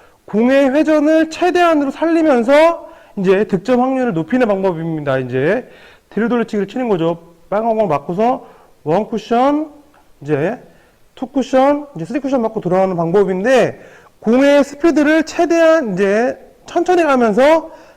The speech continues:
최대 회전을 살려주시는 거예요. 최대 회전. 자, 제가 쳐보겠습니다. 자, 두께를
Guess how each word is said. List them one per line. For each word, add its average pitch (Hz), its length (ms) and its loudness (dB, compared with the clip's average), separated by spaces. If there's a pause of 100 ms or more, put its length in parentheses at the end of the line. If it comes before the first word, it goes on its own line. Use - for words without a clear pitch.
(120)
최대 359 340 0
회전을 294 400 2
살려주시는 294 600 2
거예요. 180 600 2
최대 254 220 -6
회전. 185 540 -2 (180)
자, 226 320 4
제가 247 220 4
쳐보겠습니다. 302 800 2
자, 240 120 2
두께를 302 800 0